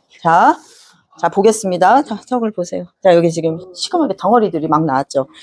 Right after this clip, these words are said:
이게 너무너무 긴장돼서 목이 이렇게 틀어진 거예요. 이게 틀어진 걸 풀어줘야 돼요.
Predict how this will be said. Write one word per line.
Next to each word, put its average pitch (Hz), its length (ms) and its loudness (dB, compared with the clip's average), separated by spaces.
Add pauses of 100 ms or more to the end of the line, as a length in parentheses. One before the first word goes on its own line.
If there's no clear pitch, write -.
(160)
이게 214 240 4
너무너무 247 440 2
긴장돼서 190 760 0 (180)
목이 208 200 4
이렇게 175 220 2
틀어진 403 400 2
거예요. 139 480 6 (340)
이게 - 80 -4
틀어진 349 400 0
걸 285 140 4
풀어줘야 285 460 4
돼요. 139 340 0